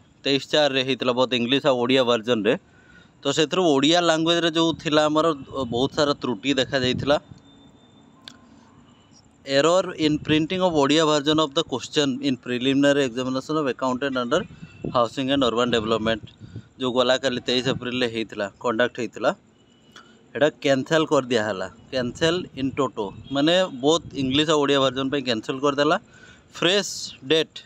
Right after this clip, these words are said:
ୱିଲ୍ ବି ଆନାଉନ୍ସଡ୍ ସର୍ଟଲି। ମାନେ ଆପଣମାନେ ଇଏ, ଅ, ଇଏ ହୁଅନ୍ତୁନି ଯେ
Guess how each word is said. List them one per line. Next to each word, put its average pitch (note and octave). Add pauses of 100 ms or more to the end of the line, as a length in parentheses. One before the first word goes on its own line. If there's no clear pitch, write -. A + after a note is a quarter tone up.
(140)
ୱିଲ୍ C#3+
ବି D3+
ଆନାଉନ୍ସଡ୍ C#3 (340)
ସର୍ଟଲି। G#2+ (960)
ମାନେ D3 (440)
ଆପଣମାନେ F3
ଇଏ, E3+
ଅ, E3+ (840)
ଇଏ D3
ହୁଅନ୍ତୁନି E3
ଯେ E3